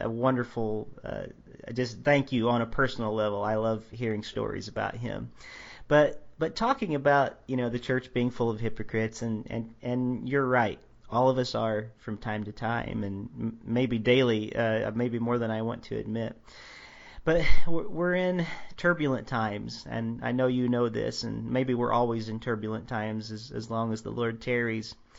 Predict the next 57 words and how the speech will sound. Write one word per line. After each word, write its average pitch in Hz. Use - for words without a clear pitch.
But 147
I 156
think 208
about 147
lately, 131
and, 117
and 123
we're 123
thinking 131
about, 117
uh, 110
very 127
recently 117
now, 107
uh, 104
this 110
shooting 120
in 107
Las 107
Vegas, 107
and -
there 117
have 113
been 113
multiple 113
shootings 110
since 131
that 117
one, 113
but 113
that's 113
the 113
one 113
that's 110
sort 107
of 104
been 110
on 107
our 101
mind 110
and 107
in 110
the 107
news 110
because 113
it's, -
it 113
was 110
so 117
big 117
and 110
so 127
tragic 117
and 107
so -
horrific. 117
And, 120